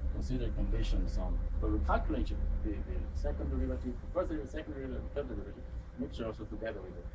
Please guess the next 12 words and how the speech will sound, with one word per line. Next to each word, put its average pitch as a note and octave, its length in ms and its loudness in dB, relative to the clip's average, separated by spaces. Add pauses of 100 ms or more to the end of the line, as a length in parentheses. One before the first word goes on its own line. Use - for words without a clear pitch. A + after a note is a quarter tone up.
(280)
Schwarzenegger E3 320 4
derivative, - 420 -4
boundary G#2+ 300 -4
partition, B2 420 -4
we - 60 -2 (100)
put - 200 -2
condition - 520 -2 (540)
on G3 160 6
the D#3 220 2 (2000)
boundary - 440 4
coefficient, - 540 -2
say, - 100 -12